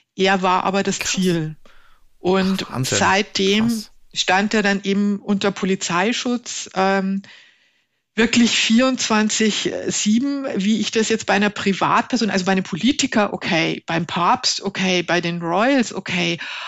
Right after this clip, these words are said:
Speaker 1: aber bei so einer Privatperson, ich fand das schon Wahnsinn. Der kann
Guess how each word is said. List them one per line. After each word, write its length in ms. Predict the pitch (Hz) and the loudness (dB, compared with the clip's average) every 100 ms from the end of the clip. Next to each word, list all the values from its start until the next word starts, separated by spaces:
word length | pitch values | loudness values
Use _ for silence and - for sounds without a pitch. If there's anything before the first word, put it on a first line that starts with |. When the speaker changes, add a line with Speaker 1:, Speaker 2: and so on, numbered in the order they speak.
| - | -2
Speaker 1:
aber 240 | 165 165 | 0 2
bei 180 | 165 175 | 2 0
so 160 | - | 2
einer 160 | 202 196 | 0 0
Privatperson, 1200 | 196 190 170 - 208 - - 247 233 226 233 233 - - - _ | 0 -4 -2 -2 -4 -4 -4 -2 0 0 0 -2 -6 -20 -20 _
ich 160 | - | -4
fand 280 | - 196 208 | 0 2 2
das 120 | 202 | 0
schon 240 | - 202 180 | 0 0 0
Wahnsinn. 640 | 147 165 196 185 160 151 | 0 0 2 0 -2 -2
Der 140 | 156 170 | -2 0
kann 260 | - 208 | 2 0